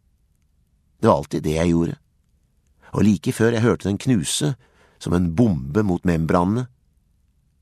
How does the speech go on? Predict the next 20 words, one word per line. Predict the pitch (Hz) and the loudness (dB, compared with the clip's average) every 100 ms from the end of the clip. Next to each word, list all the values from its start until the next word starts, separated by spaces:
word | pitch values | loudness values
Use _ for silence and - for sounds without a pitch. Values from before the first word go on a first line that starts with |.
| _ | _
ladet | - 120 92 85 95 | 2 4 2 -2 -4
jeg | 98 | -2
høyrearmen, | 80 104 104 117 127 131 - _ _ | 0 2 2 -2 -6 -10 -14 _ _
skjøt | - - 120 135 - | -4 0 2 0 -4
kloa | 104 104 107 | 0 2 2
ut | 101 - | 0 -2
og | 80 | -4
grep | 71 71 - | -4 -6 -6
den | 90 | -6
perfekt. | 82 87 82 87 - - _ _ _ _ _ _ _ _ _ _ _ | -2 -2 -2 -6 -10 -20 _ _ _ _ _ _ _ _ _ _ _
"Historisk", | - 101 - 98 113 127 - - - _ _ _ _ _ _ - | -2 0 2 2 2 2 -2 -10 -20 _ _ _ _ _ _ -8
sa | - - | -4 -4
jeg. | - _ _ _ _ _ _ _ _ _ _ _ _ _ _ _ _ _ _ _ _ _ _ - | -4 _ _ _ _ _ _ _ _ _ _ _ _ _ _ _ _ _ _ _ _ _ _ 0
Men | 123 | 2
Synnøve | 139 123 107 123 | 4 4 4 4
var | 98 | 2
ikke | 87 92 | 2 0
i | |
nærheten | 82 85 101 | 2 2 2
lenger. | 107 127 | 0 -2